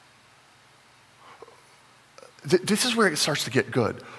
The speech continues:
Who is the only person who has trusted perfectly? Who, who actually has done this? It's,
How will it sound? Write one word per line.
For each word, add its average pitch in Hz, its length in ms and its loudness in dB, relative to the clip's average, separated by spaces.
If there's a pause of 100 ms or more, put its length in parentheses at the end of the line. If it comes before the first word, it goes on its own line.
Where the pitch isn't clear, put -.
Who 277 420 6
is 165 240 0
the 156 220 2
only 202 320 4
person 156 400 -2
who 131 220 -2
has 117 340 -4
trusted - 920 0 (840)
perfectly? - 920 -2 (3500)
Who, 196 80 0
who 294 480 6
actually - 360 4
has 170 80 0
done 233 140 6
this? 226 160 2
It's, - 260 0